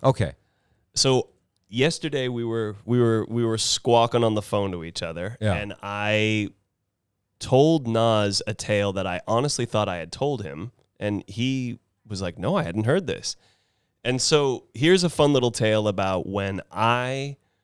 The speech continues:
Speaker 2: was a younger man, and this was my first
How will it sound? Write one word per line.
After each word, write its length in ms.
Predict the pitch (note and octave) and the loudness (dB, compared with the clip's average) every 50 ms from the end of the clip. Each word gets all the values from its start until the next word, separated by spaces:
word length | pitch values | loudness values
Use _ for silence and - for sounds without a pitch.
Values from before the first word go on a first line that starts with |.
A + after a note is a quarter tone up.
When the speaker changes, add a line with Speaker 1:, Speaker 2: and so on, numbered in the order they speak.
| _ _ _ | _ _ _
Speaker 2:
was 180 | - G#2+ F#2 G2+ | -4 -2 -2 0
a 40 | |
younger 380 | G2 F#2 F#2 F#2+ G2+ G#2+ A#2 B2 | 0 0 0 0 2 2 2 2
man, 440 | A#2 G2 D#2+ C#2 B1+ A#1+ C#2 D2+ - _ _ _ _ _ _ _ _ _ - | 2 0 -2 -4 -8 -10 -12 -14 -16 _ _ _ _ _ _ _ _ _ -2
and 340 | G2+ G#2 G2+ G2 G2 F#2 - - _ | -2 0 0 0 -2 -4 -8 -12 _
this 260 | G#2+ A2 A#2 A#2+ - | -6 -4 -4 -2 0
was 160 | D3+ D3 C#3 | -2 -2 0
my 180 | C#3+ C3+ B2 A#2 | 2 2 2 0
first 880 | G#2 - - - - - - C3+ C3+ C#3+ D#3 D#3 - - - - - | -2 -4 -10 -16 -8 2 4 6 6 6 4 2 0 -2 -2 -4 -8